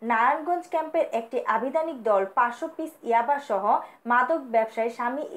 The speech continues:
স্ত্রীকে গ্রেপ্তার করেছে। শনিবার দুপুরে গোপন সংবাদের মাধ্যমে প্রাপ্ত তথ্যের ভিত্তিতে সদর মডেল থানা হাজীগঞ্জ ফেরিঘাট এলাকা থেকে তাদেরকে গ্রেপ্তার করা হয়।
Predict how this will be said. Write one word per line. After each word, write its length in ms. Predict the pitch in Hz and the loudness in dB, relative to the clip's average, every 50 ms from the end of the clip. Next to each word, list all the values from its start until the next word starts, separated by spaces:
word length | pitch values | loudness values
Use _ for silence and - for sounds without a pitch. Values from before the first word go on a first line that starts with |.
| 320 311 | -10 -10
স্ত্রীকে 500 | - - - 320 277 240 240 - 202 196 196 190 - _ _ _ 226 | -10 -10 -6 -6 -6 -6 -4 0 2 2 2 0 -2 _ _ _ -2
গ্রেপ্তার 400 | 240 269 254 262 - - 226 196 190 196 - | 0 0 0 0 -2 -2 -2 -2 -2 -2 -2
করেছে। 400 | 208 190 190 185 190 - 226 208 190 180 - - _ - - | 0 0 0 -2 -2 -2 0 0 0 0 -4 -10 _ -8 0
শনিবার 420 | 339 349 359 392 381 339 370 359 285 233 | 0 2 2 2 2 4 4 4 4 2
দুপুরে 340 | 233 240 240 - 214 202 220 247 240 226 | -2 -2 -2 0 0 2 2 2 2 0
গোপন 280 | 254 262 262 330 349 349 349 - | -2 -2 -2 -2 -4 -4 -2 -2
সংবাদের 480 | 330 311 320 320 320 311 - 330 330 320 302 247 | -2 -2 0 0 -2 0 0 0 -2 0 0 0
মাধ্যমে 480 | 220 220 220 - - 240 208 190 196 220 240 - - - _ _ | 0 0 0 -2 -6 -6 -2 0 0 0 0 -2 -8 -16 _ _
প্রাপ্ত 260 | - 233 233 - - 254 247 - - | 0 0 0 0 -4 -4 -4 0 -2
তথ্যের 340 | 247 240 - - 349 349 302 311 | -2 -2 -2 -4 -4 -4 -2 -2
ভিত্তিতে 440 | 349 349 - - 320 - - 220 208 202 202 | -2 -4 -4 -6 -6 -6 -4 -4 -4 -4 -2
সদর 280 | - 247 247 233 269 262 226 214 | -2 -4 0 2 0 0 2 2
মডেল 260 | 220 233 240 294 302 311 - | 0 4 6 4 4 4 0
থানা 240 | 320 302 302 311 320 339 339 - - _ _ - - | -6 -4 -2 0 0 0 -2 -4 -12 _ _ -12 -2
হাজীগঞ্জ 580 | 233 240 240 240 311 285 254 262 262 - - - - _ _ _ _ - | -2 -2 -2 -2 -6 -2 0 0 0 0 -2 -8 -16 _ _ _ _ -2
ফেরিঘাট 500 | 294 320 330 359 349 349 330 339 339 339 - - 226 226 | 0 0 0 0 0 2 4 4 4 2 -2 -2 0 2
এলাকা 320 | 220 220 220 214 214 220 226 226 - | 4 4 2 2 2 0 0 0 0
থেকে 300 | 269 247 - - 196 185 185 190 - - _ _ _ | -4 -6 -4 -4 -4 -4 -4 -4 -6 -14 _ _ _
তাদেরকে 360 | 254 247 240 269 262 - 285 269 262 - | 2 2 2 0 -4 -4 -4 -6 -2 0
গ্রেপ্তার 360 | 233 233 233 - - 220 220 - | 0 0 0 0 -2 -2 -2 0
করা 200 | 214 202 202 196 196 202 | 0 2 2 2 4 4
হয়। 200 | 202 196 185 180 | 4 4 4 2